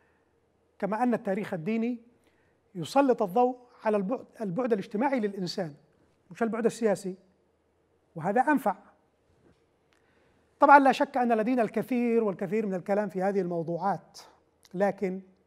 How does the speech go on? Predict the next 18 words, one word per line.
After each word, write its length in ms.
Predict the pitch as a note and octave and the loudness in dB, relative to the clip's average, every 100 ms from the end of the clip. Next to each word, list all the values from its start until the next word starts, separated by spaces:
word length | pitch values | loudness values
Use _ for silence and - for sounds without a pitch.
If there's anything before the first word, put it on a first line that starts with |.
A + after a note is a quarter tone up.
| _ _ _ _ _ _ _ _ _ G3+ | _ _ _ _ _ _ _ _ _ -4
آه، 400 | F#3 F3+ E3 E3+ G#3 | -2 -2 -4 -6 -8
المساحة 440 | F3+ - A3 - | -8 -4 -6 -4
المتاحة 400 | F3+ E3+ G3+ - | -6 -2 -4 -2
لا 140 | F3+ | 0
تكفي 460 | G#3 G#3 - G#3 F#3+ - _ _ _ _ - | 0 -2 -6 -8 -8 -10 _ _ _ _ -6
إلا 200 | G3 G3 | -2 0
لبعض 280 | F3 F3 E3+ | 0 -4 -4
الخطوط 400 | D3 G3 G#3 F#3+ | -10 -8 -6 -4
العريضة 460 | D#3+ C#3+ F#3+ F3+ | -2 0 0 0
العامة 420 | E3 C#3 F#3+ F3+ | -4 -4 -4 -4
في 180 | E3+ F#3 | -8 -8
هذه 200 | E3 E3 | -6 -4
الموضوعات 720 | E3 D#3+ D3+ D#3+ E3 G3+ G3 - _ _ _ _ E3+ | -4 -4 -6 -6 -2 -4 -4 -20 _ _ _ _ -12
التي 240 | E3 E3+ | -10 -4
يمكن 260 | G3 F#3 F#3 | -4 -4 -8
أن، 240 | F3+ E3 D#3+ _ _ _ _ _ _ _ _ A3 | -8 -8 -10 _ _ _ _ _ _ _ _ -20
آه، 100 | A3 | -12
يعني 420 | F#3+ E3+ F3+ G3 | -10 -8 -8 -10